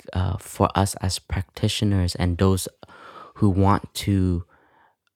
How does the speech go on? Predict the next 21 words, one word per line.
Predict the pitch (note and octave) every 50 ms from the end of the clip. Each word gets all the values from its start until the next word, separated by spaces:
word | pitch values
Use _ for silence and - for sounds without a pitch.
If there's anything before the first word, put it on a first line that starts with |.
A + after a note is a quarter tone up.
| _ _ - - -
contribute | - - A2+ A2 A2 - - G#2+ F#2 F2 - F#2+ F#2 - - _ -
to | - - - F#2 F2+ F2 F2 F2 E2+ E2 D#2+ - - _ _ -
the | E2+ F2 F#2+
peace, | F2 - - - G2 F#2+ F2+ - - - - - - - - _ _ - - - -
um, | F2+ F2+ F2 F2
contribute | F2 - - G#2+ F#2+ - - - - F#2 - - - -
to | - - F#2 F2+ F2 E2+ E2 E2+ - _ _ _ - - _ _ _ -
the | - F2+
healing | F2 - - A#2 A#2 A2+ G#2 F#2+ F2 E2+ D#2+ - - _ -
of | F2+ F2+ F2 E2+ E2 E2+ - - - _ -
the | F#2
world | E2+ E2+ F#2+ F#2 F#2 F2+ F2
that | F2+ E2 - -
will | F#2 G2 A2 C3+ C3
need | A2 G2+ F2+ -
to | - G2+ F2
happen | E2+ E2 D#2+ - - E2 D2+ D#2 - _ _ -
after, | - - - - - - - - - G2 - _ _ _ _ _ _ _ _ _ _ _ _ _ _ _
post | - - G#2 F#2 - - -
this | - D#2+ - -
war, | - F#2 F2 E2 E2 D#2+ D#2+ F#2